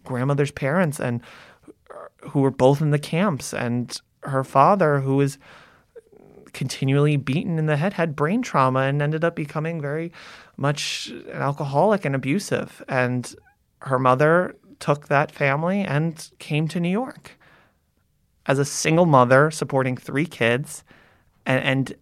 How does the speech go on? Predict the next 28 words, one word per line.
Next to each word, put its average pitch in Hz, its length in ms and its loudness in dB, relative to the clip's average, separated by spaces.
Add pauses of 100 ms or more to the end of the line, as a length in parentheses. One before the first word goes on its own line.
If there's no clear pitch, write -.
(100)
I 139 180 0
just 143 260 -6
think 165 300 -2
about 123 440 -2
those 147 260 4
situations, 127 800 -2
and 131 100 -2
it's 143 220 -6
not 175 120 -2
like - 120 -6
it's - 140 -10
uncommon. 131 680 -4 (440)
They're 135 160 6
always 147 420 2
unique, 143 560 0
but - 240 0
at 127 200 -6
the 139 80 -2
end 139 100 2
of 123 60 -2
the 123 80 -4
day, 143 360 2 (480)
things 165 260 2
like 135 160 0
the - 100 -2
Holocaust, 127 500 4
things 143 200 2
like, 127 200 -2